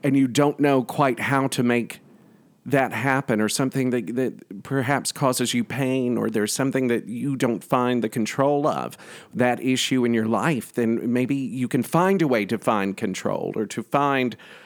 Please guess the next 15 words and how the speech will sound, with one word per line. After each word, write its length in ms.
peace. 540
And 600
that's 480
where 260
you 160
need 180
to 280
advocate 560
for, 340
or 60
help 260
fundraise, 340
or 80
volunteer, 800
or 440